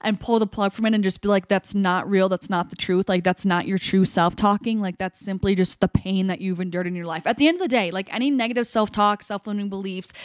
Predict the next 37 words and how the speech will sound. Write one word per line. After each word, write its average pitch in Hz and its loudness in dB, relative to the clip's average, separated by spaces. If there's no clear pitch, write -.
that's 226 0
not 240 -2
truly 226 2
you. 190 4
That's 214 0
your 220 -6
pain 208 -2
of 190 -12
your 190 -10
past 175 -8
talking. 165 -6
I 220 0
love 214 -4
that 233 -2
that's 214 -4
the 208 -6
first 202 -4
time 208 -4
I've 190 -2
really 190 2
ever 185 0
said 185 -2
it 165 0
like 196 -2
that. 220 0
I 202 0
think 196 -4
it's 180 -6
so 190 2
true. 185 2
That's 185 -4
the 202 -4
pain 208 0
of 208 -6
your 196 -6
past 185 -6
talking, 208 2